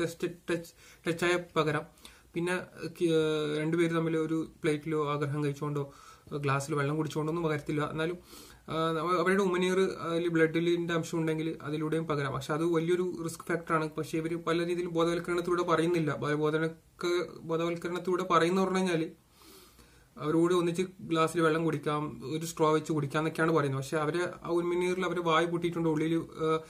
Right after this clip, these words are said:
ബ്ലഡിൻ്റെ അംശം ഉണ്ടോ എന്ന് നമുക്ക് എങ്ങനെ അറിയാൻ പറ്റും? അതൊരു risk ഫാക്ടറാണ്.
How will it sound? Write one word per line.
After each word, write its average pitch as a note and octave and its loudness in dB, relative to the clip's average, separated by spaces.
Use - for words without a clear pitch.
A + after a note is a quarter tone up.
ബ്ലഡിൻ്റെ E3+ 0
അംശം E3 -2
ഉണ്ടോ E3 2
എന്ന് F3 0
നമുക്ക് E3 0
എങ്ങനെ E3 0
അറിയാൻ D#3 2
പറ്റും? C#3 -4
അതൊരു D#3+ -2
risk - -2
ഫാക്ടറാണ്. E3 0